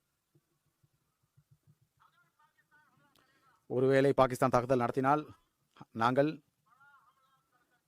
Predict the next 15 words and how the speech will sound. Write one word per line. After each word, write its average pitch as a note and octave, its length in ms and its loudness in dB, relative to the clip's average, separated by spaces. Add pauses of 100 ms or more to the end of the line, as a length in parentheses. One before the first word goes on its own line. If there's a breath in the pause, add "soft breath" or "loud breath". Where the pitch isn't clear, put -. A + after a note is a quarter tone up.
(320)
மிகப்பெரிய D3 440 2
அளவில் D3 180 2
தாக்குதல் C#3+ 400 2
நடத்தி C#3+ 400 0
அதற்கான C3+ 400 2
பதிலடி C#3 200 2
கொடுப்போம்." C3 440 0
இதுதான் B2+ 300 0
என்னுடைய B2+ 240 0
பதில். G#2+ 280 -2 (2500)
அதுடன் C#3+ 600 2
நான் C3 160 2
மற்றொரு C3+ 280 0
விஷயத்தையும் A#2+ 340 -6
கூறினேன். A2 460 -8